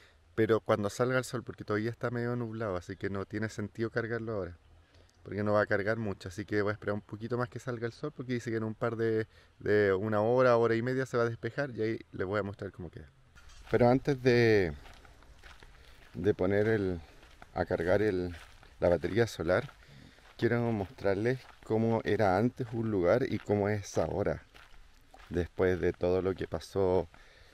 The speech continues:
eh, con este gran río atmosférico que tuvimos en el año dos mil veintitrés. Eh, es la cascada que teníamos, que tenemos aún aquí a la derecha, porque la verdad yo creo que aún le pueden soltar el agua.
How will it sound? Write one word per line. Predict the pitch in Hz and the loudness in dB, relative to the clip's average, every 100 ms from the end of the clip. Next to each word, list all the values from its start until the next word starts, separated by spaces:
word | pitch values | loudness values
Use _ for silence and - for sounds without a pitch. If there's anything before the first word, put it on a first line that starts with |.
| - | -6
eh, | - 90 85 | -2 0 0
con | 80 85 | 0 -2
este | 85 - 92 80 78 - - | -2 -2 0 0 -4 -12 -16
gran | 73 92 101 | -4 -2 0
río | 104 104 | 2 2
atmosférico | 95 92 - 95 110 | 2 -2 -2 -2 -2
que | 104 98 | 0 -2
tuvimos | 92 101 98 95 87 - - - | 0 0 2 -2 -4 -16 -20 -4
en | 90 | -2
el | 92 87 | 2 2
año | 98 104 | 2 0
dos | 87 | -2
mil | 87 101 | -2 -4
veintitrés. | 90 85 - - 113 127 - - - - - - - - - - - - | -4 -6 -8 -6 0 0 -2 -18 -20 -20 -20 -20 -20 -20 -20 -20 -20 -4
Eh, | 101 95 95 90 85 87 - | 0 2 2 0 -4 -8 0
es | 98 107 - | 2 2 2
la | 87 104 | 4 4
cascada | 98 - 101 104 | 2 -2 0 0
que | 113 110 | 0 -2
teníamos, | 101 92 101 104 101 98 - - - | -2 0 -2 -2 -4 -6 -10 -18 -4
que | 98 | -4
tenemos | - 90 156 104 - | -2 0 0 0 -2
aún | 110 110 | 0 0
aquí | 87 104 | -2 -2
a | |
la | 82 | 0
derecha, | 90 90 - | 0 -2 -8
porque | - - 90 | -6 0 0
la | 73 90 | 4 4
verdad | 87 95 113 | 4 4 4
yo | 120 | 4
creo | 117 113 | 0 -2
que | - 113 101 - - - - | 0 0 0 -4 -12 -12 2
aún | 107 110 120 | 4 4 4
le | 120 | 2
pueden | 113 113 | 2 0
soltar | 110 101 101 107 | -2 -8 -2 0
el | 98 | 2
agua. | 123 104 | 0 0